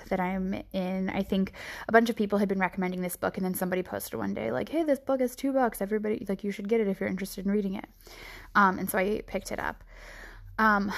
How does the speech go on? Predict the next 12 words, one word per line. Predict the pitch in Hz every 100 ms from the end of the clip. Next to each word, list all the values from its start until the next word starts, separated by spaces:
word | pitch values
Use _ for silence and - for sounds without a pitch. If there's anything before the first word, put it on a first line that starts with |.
| - - - - 233
the |
whole | 233 - 233 233
time | - 277 262
I | 262
read | 226 180 202
this | 220 -
book, | 180 190 - -
and | 220 -
no | 208 208
joke, | 202 196 196
until, | 214 202 208 202
like, | 196 190